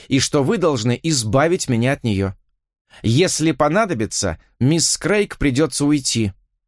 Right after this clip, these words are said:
Он говорит, что мне нужно давать лучших лошадей и, в частности, Архангела. Он говорит,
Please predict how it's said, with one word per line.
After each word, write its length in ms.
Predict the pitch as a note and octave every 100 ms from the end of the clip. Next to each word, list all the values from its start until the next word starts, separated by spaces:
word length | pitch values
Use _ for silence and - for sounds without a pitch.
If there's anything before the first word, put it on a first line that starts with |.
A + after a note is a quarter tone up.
| _ -
Он 200 | C#3 D3+
говорит, 300 | C#3+ D#3 D#3+
что 220 | - D#3
мне 140 | D3+ D#3
нужно 300 | D#3+ C3 C#3+
давать 300 | D3 D#3 D3+
лучших 520 | F3+ G3 - C3 -
лошадей 540 | A2+ - A2 F#3 A3 - -
и, 100 | C3+
в 120 | -
частности, 600 | - F3+ - E3 - E3+
Архангела. 760 | D#3 D3+ D#3 A#2+ F#2 F#2 F2+ - _ _ _ - -
Он 260 | - F#3 D#3+
говорит, 580 | C3+ B2+ B2 G#3 -